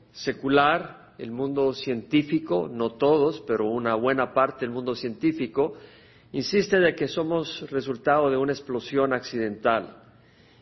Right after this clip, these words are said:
Y eso es lo que se le enseña a nuestros hijos en las escuelas, eso es lo que se enseña en la televisión, eso es lo que se muestra en los periódicos.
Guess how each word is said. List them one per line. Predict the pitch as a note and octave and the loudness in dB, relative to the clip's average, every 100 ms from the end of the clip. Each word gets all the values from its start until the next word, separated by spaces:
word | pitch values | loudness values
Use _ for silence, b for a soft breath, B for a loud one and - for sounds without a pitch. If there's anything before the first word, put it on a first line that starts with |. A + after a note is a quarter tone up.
| - | -10
Y | C3 C#3+ D#3+ | 2 4 6
eso | E3 E3+ | 4 0
es | |
lo | D#3 | -2
que | D3+ | -4
se | - | -4
le | C3+ | -4
enseña | A#2+ D3+ D3 | -2 0 2
a | D3 | 0
nuestros | - - A#2 | -2 -6 -6
hijos | C3+ C#3 C#3 | -4 -4 -2
en | |
las | B2+ A2+ | -4 -4
escuelas, | A2 - D3 F#3 C3 - - - b b - | -8 0 2 2 0 -6 -18 -20 b b -16
eso | A#2+ D3 | -8 -4
es | |
lo | C#3 | -4
que | C#3 | -6
se | B2+ B2+ | -8 -8
enseña | - C3 C3 | -4 -2 0
en | B2 | 0
la | A2+ | -2
televisión, | A2 G#2 G#2 G2+ D3 D#3 D3 | 0 -2 -2 -2 2 4 2
eso | C3 C3+ | -2 -2
es | |
lo | B2 | -4
que | A#2 | -4
se | A#2 | -6
muestra | A2+ B2 C3+ - C#3 A#2+ | -4 0 0 -2 0 0
en | A2+ | 0
los | A2 - | -6 -4
periódicos. | G#2+ A#2+ D3 D#3+ A#2+ - G#2 - | 0 4 4 4 -2 -4 -6 -8